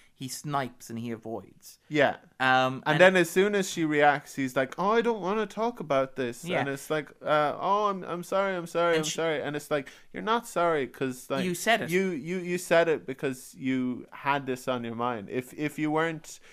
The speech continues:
Speaker 2: if you weren't a coward, you, you, you, you, you would have just, um,
Speaker 1: Well, like
Speaker 2: stated these things and kind of had, had,
Speaker 1: Had that
Speaker 2: had an
Speaker 1: discussion.
Speaker 2: adult discussion." Yeah.
Speaker 1: Well, it's 'cause it's that, that moment where they're at the flea market, which is, is, you know, towards the end of the relationship, where she, she wants a baby.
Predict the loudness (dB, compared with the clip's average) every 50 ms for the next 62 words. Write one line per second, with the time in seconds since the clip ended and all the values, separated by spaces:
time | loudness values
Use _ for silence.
0 | -20 -20 -20 -10 -8 -8 -6 -4 -2 0 0 0 0 -2 -4 -8 -4 2 4 4
1 | 6 6 4 2 -2 -6 -10 -16 -20 -8 -4 -2 -2 -2 -2 -2 -2 -2 0 -2
2 | -2 -4 -4 -2 -2 -2 -2 -4 -6 -6 -4 -2 -2 -2 -2 -4 -4 -4 -2 0
3 | 0 0 -2 -4 -8 -8 -10 -10 -10 -10 -18 -18 -20 -8 -2 0 0 2 2 0
4 | -2 -4 -6 -12 -12 -4 -4 -4 -2 0 2 2 2 2 -2 -6 -8 -6 -6 -6
5 | -6 -8 -10 -8 -8 -8 -8 -8 -10 -14 -18 _ -20 -20 -20 _ _ -8 -8 -8
6 | -2 0 0 0 0 -4 -8 -14 -14 -14 -4 0 2 2 2 2 -2 -6 -8 -2
7 | 0 2 4 4 4 2 0 4 4 4 4 6 4 4 4 4 4 4 2 0
8 | -2 -4 -8 -12 -14 -8 -4 -4 -4 -4 -4 -10 -14 -12 -10 -6 -2 0 0 0
9 | 0 -2 -2 -2 -2 -2 -2 0 0 0 0 0 2 2 2 4 4 2 4 2
10 | 0 -2 -4 -2 -2 -2 0 0 2 0 0 0 -2 -12 -10 -8 -8 -6 -4 -4
11 | -6 -6 -8 -12 -14 -14 -10 -10 -10 -10 -8 -8 -8 -8 -8 -8 -8 -8 -10 -10
12 | -14 -18 -20 -16 -12 -8 -8 -8 -8 -8 -10 -10 -8 -8 -8 -6 -6 -6 -6 -4
13 | -6 -6 -6 -8 -12 -8 -10 -10 -8 -8 -10 -10 -8 -10 -8 -6 -6 -6 -6 -8
14 | -8 -6 -4 -4 -4 -6 -8 -10 -16 -16